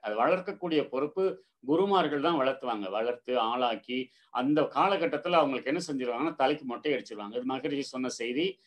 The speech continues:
இப்ப மொட்டை அடிச்சாச்சுன்னா என்ன அடையாளம்னா அவனால சம்பாதிக்க முடியாது அப்படிங்கிறதுக்கான ஒரு அடையாளம்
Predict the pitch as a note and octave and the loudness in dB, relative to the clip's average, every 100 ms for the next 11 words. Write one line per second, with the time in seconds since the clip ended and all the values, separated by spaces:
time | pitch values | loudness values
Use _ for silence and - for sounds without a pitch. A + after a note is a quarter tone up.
0 | _ _ - C#3 C3+ - A#3 A3 G3 F#3 | _ _ -8 -2 0 4 6 6 4 0
1 | F#3+ G3 E3+ F#3 E3 E3+ D#3 D3 E3+ G#3+ | 2 4 6 6 8 8 8 6 6 6
2 | D#3 D#3 G3+ - C#3 F#3 G#3+ G3+ G3+ F#3+ | 6 6 4 2 2 6 8 6 2 4
3 | C#3 D3 F#3+ G3+ F3 F#3 B2+ D3+ E3+ D3 | 4 4 6 6 8 6 6 2 4 2
4 | B2 - D#3 A3 F#3+ A#2 F2+ C#3+ F3+ D3 | 0 0 0 2 2 2 2 4 4 4
5 | G2 | 0